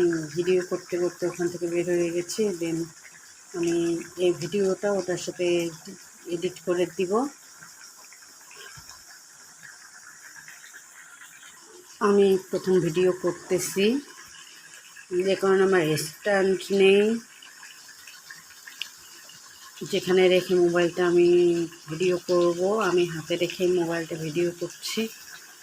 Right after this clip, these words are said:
আমি চাই যেন আমার ফলোয়ার্স বাড়ুক, ভিউয়ার্স বাড়ুক, লাইক, কমেন্ট, শেয়ার করেন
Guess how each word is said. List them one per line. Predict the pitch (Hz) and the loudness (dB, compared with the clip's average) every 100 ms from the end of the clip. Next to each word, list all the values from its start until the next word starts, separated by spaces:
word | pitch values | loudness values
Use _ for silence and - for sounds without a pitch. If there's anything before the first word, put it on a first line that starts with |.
| - - - - - - 175 | -20 -20 -20 -20 -20 -10 -4
আমি | 165 170 165 165 170 - - - - - - - - - - - - - - - - - - 185 - - 214 | 0 0 0 0 -4 -8 -20 -20 -20 -20 -20 -20 -20 -20 -20 -20 -20 -20 -20 -20 -20 -18 -10 -10 -10 -4 2
চাই | 196 190 185 | 4 4 2
যেন | 190 175 175 | 2 4 6
আমার | 170 165 160 | 4 2 0
ফলোয়ার্স | - 165 175 175 170 - | -2 0 2 2 -2 -6
বাড়ুক, | 170 165 170 156 | -4 -2 -4 -6
ভিউয়ার্স | 160 165 165 - - | -4 -2 -2 -4 -4
বাড়ুক, | 160 170 175 - - - - - - - - - - - - 165 156 | -2 0 -2 -8 -20 -20 -20 -20 -20 -20 -20 -20 -20 -20 -12 -2 2
লাইক, | 170 - | 0 0
কমেন্ট, | 165 165 165 - | -2 -2 -2 0
শেয়ার | 175 175 165 | 2 2 0
করেন | 180 175 | 2 2